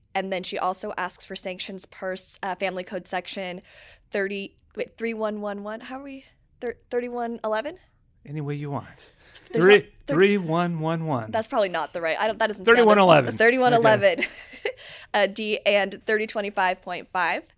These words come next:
Speaker 1: And she included a transcript of the previous meeting. So we sort of have two different issues going
Speaker 2: Ooh.
Speaker 1: on. We're asking for sanctions, and we're saying he should not have custody.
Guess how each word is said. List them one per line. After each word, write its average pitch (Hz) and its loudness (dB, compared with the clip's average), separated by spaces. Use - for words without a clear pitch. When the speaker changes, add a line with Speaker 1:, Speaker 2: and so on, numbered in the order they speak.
Speaker 1:
And 214 -6
she 220 -6
included 277 -6
a - -6
transcript 254 -4
of 196 -2
the 185 -10
previous 196 -8
meeting. 190 -10
So - -8
we 202 -4
sort 269 -4
of 254 -8
have 247 -4
two 277 -4
different 247 -2
issues 208 -4
going 330 2
Speaker 2:
Ooh. 392 4
Speaker 1:
on. 403 4
We're 202 -2
asking 208 -2
for 208 -6
sanctions, 240 -4
and 202 -2
we're 196 -8
saying 190 -8
he 202 -12
should 190 -12
not 185 -2
have 160 -4
custody. 175 -8